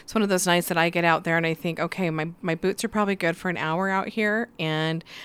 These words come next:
I realize how privileged I am to be able to know where I'm gonna go to warm my feet up. And I realize that our patients don't always have that. So it does, it definitely brings it home, um, I think, for our staff and all the people that are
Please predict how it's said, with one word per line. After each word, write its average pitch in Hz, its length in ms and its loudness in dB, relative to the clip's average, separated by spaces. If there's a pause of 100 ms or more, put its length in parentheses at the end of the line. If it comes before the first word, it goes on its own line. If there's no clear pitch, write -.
(160)
I 165 140 0
realize 165 520 0
how 170 120 -2
privileged 170 420 -4
I 160 60 -2
am 165 200 -4
to - 80 -14
be 165 100 -6
able 160 160 -6
to 175 100 -10
know 170 140 -4
where 165 160 -4
I'm 165 100 -6
gonna 170 180 -6
go 165 180 -4
to 165 60 -2
warm 165 240 -6
my 165 120 -6
feet 170 260 -6
up. - 280 -8
And 175 140 -4
I 175 40 -2
realize 170 460 -4
that - 140 -4
our 160 140 -2
patients 170 500 -6 (340)
don't 175 160 2
always 156 280 0
have 156 180 -6
that. - 260 -6
So 160 400 0
it 160 240 -8
does, 160 200 0
it 165 140 -10
definitely 170 260 0
brings 165 240 -2
it 147 100 -6
home, 156 320 -4 (340)
um, 147 280 -4
I 160 60 -8
think, 165 220 -6
for 170 100 -4
our 151 120 0
staff 160 480 0
and 160 100 -6
all 143 120 -4
the 165 60 -6
people 165 280 -6
that 156 120 -4
are 151 220 -4